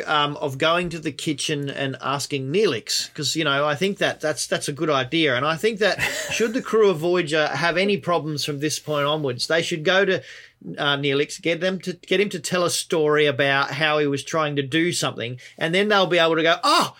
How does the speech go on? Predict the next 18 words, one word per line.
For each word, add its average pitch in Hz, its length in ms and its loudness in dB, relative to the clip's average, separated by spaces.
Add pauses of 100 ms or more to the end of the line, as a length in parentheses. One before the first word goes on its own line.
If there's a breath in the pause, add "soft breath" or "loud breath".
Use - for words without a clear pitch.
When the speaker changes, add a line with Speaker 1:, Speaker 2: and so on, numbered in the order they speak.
(160 loud breath)
Speaker 1:
of 269 260 2
course, 262 640 2 (180 loud breath)
we 269 140 2
can 185 180 -2
do 202 120 6
it 208 140 2
this 254 260 0
way." 131 320 0 (580 loud breath)
What 214 200 2
was 190 140 4
interesting 240 460 -2
in 156 100 0
that 147 160 0
was 151 340 0 (140)
that 170 180 0
I 175 100 4
love 185 380 0
that, 170 380 0